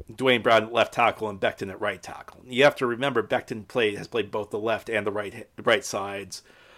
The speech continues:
Uh, he's done it in the pros. He also did it in college. In fact, in college at Louisville, there were times he played left tackle on one play, then moved to right tackle for the next play. So he has experience playing on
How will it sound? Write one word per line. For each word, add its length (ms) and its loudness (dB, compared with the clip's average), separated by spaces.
Uh, 120 4
he's 180 -6
done 180 4
it 40 0
in 120 -4
the 80 -8
pros. 320 2
He 80 0
also 240 -2
did 220 -6
it 80 -8
in 80 -16
college. 400 0
In 60 -16
fact, 220 -8
in 60 -14
college 640 2
at 180 0
Louisville, 640 0
there 120 8
were 100 8
times 240 0
he 80 -6
played 220 -2
left 300 0
tackle 340 0
on 100 0
one 160 0
play, 180 0
then 140 -4
moved 200 -10
to 60 -10
right 220 -8
tackle 340 -10
for 100 -12
the 100 -12
next 240 -12
play. 140 -14
So 140 -6
he 120 -2
has 120 0
experience 560 0
playing 280 -6
on 140 -14